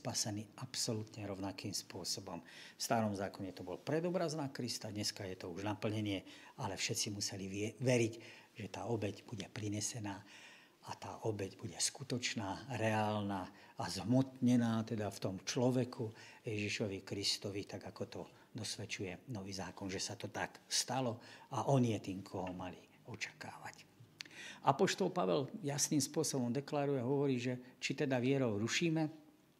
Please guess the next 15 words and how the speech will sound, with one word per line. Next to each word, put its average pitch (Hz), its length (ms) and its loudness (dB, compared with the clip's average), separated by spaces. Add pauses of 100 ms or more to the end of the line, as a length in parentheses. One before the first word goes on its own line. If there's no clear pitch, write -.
(800)
zákon, 131 480 6 (320)
áno, 113 320 -2 (240)
viera 120 320 6
teda 120 240 -2
zákon 117 320 -2
neruší, 113 480 0 (160)
ale 110 160 0
naopak 113 480 0
ho 104 160 -4
potvrdzuje, 95 800 -6
všimnite 98 560 -8
si. - 160 0 (560)
A 117 160 2
ako 113 160 -2
som 127 160 0